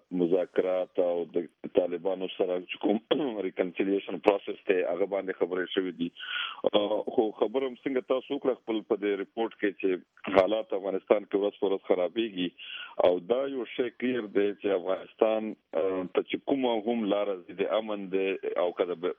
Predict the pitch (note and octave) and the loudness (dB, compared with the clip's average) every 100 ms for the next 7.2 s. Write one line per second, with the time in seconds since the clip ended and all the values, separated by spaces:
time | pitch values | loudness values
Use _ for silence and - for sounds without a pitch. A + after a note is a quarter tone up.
0 | - F#2 F2+ F#2 G2 F#2 F2 F#2+ G2 - | -2 -2 -2 -4 0 2 2 -2 -4 -4
1 | E2+ E2+ A2+ G2 F2 E2 D#2+ F2+ E2 E2 | -6 0 2 2 -2 -6 -2 0 0 -2
2 | - D2 - - - - - - F#2+ F#2+ | -2 -6 -6 -14 -12 -12 -8 2 4 4
3 | A2 F#2+ G2 G2 - B2+ B2+ A#2+ - F#2+ | 2 0 0 0 0 0 -4 -10 -4 0
4 | G#2 A#2 A2+ G2 G#2+ G2+ F#2+ B2 A#2+ A2+ | 2 2 0 -2 -4 -6 -4 -4 0 0
5 | G2+ F#2+ G2 F2+ F#2+ - A#2 A#2 G#2 G2+ | 0 0 -2 -2 -8 -2 -2 0 -2 -2
6 | - _ A2 A2 G#2 - F#2+ G#2 A2 - | -4 _ 0 2 0 2 0 2 -2 0
7 | G2+ | 0